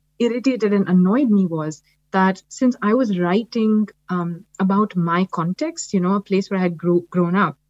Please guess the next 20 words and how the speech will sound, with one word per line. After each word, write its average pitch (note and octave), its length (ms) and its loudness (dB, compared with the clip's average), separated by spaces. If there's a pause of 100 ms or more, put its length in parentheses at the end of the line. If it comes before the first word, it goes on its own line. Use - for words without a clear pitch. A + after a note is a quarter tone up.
which F3+ 180 -6
is F3+ 80 -2
India, F#3+ 420 0 (540)
um, G#3 460 2 (460)
I A#3+ 120 4
was C4+ 200 4
never B3+ 260 0
really B3 300 2
interested, G3+ 500 -2
even G#3 180 4
in G3 140 4
platform C4+ 400 0
studies, F#3 500 -2
in F#3 260 2
representing A3 1160 0 (640)
the F#3 640 2
condition G#3+ 640 2
and F3+ 180 0
the F3+ 100 -6 (180)
fate B3+ 440 -2